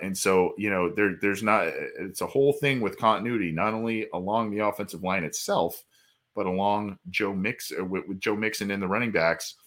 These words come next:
going and jiving with the offensive line too. But I called for them. This is the quote. "I called for a meeting with them just to see what they're thinking on certain runs or what they think I should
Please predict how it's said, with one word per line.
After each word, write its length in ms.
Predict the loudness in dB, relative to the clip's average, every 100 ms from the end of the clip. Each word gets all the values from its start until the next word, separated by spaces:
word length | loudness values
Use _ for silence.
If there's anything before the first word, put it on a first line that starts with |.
| _ _ _ _ _ -14
going 400 | -2 0 0 -2
and 240 | -2 -6 -4
jiving 420 | 0 0 0 -4
with 120 | -6
the 100 | -4
offensive 400 | -2 -2 -6 -6
line 180 | -4 -6
too. 180 | -2 -2
But 140 | 4
I 100 | 4
called 340 | 8 10 10 10
for 120 | 6
them. 320 | 8 8 6
This 140 | 2
is 40 | 2
the 60 |
quote. 240 | 2 6 6
"I 60 |
called 300 | 6 4 4
for 80 | 4
a 40 | 4
meeting 240 | 4 4
with 140 | 2
them 160 | 2 0
just 140 | -2
to 60 | -4
see 140 | -2
what 160 | -2 0
they're 80 | -2
thinking 320 | -4 -4 -2
on 140 | -2
certain 280 | -2 -2 -2
runs 200 | -4 -2
or 40 | -2
what 160 | 0
they 100 | -2
think 220 | -2 0
I 100 | 2
should 260 | 2 0 -6